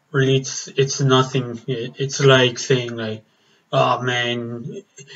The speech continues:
It's like, for example, comic book fans, if, if they, if one of them tells another, like, "Oh, man, you don't know shit about Spider-Man because your favorite movie is the third"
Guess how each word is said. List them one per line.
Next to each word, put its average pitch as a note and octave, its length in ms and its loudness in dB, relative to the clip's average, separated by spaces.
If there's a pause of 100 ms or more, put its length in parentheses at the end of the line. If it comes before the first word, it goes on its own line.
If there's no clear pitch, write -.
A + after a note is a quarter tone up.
(100)
It's D3+ 120 4
like, G3 180 8
for F3 120 8
example, D3+ 480 8
comic D3 360 4
book C#3 180 0
fans, C#3 420 2
if, B2+ 100 6
if C3 340 2
they, B2 880 -4 (160)
if C3 140 2
one C#3 180 6
of C#3+ 120 10
them C3+ 220 6
tells C3+ 280 2
another, B2+ 360 0
like, A2+ 260 -6 (1300)
"Oh, C#3 260 8
man, C3 220 4
you C#3+ 180 8
don't D3 160 6
know D3 160 6
shit D3 240 4
about C3+ 280 4
Spider-Man B2+ 720 2
because C3 420 4
your C3+ 160 8
favorite C#3 420 4
movie C3+ 480 2
is B2 320 -4
the C3 240 2
third" B2+ 580 2